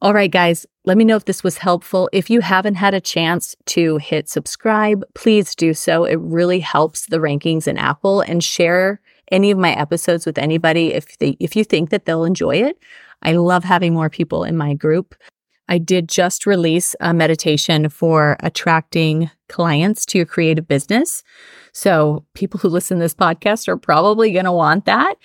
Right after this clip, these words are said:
The sign up will be in the show notes. And as always,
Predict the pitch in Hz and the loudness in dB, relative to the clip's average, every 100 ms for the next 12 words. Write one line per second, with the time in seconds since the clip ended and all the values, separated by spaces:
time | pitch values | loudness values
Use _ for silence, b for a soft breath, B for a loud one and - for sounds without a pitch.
0 | B B - 202 - 151 156 175 175 160 | B B -4 -4 0 2 2 2 2 0
1 | 170 165 160 151 - 143 156 190 269 - | 2 0 0 -2 0 0 0 0 -2 -4
2 | - - - 175 170 165 - 156 165 196 | -12 -12 -4 0 0 0 0 2 2 2
3 | 240 226 | 2 -2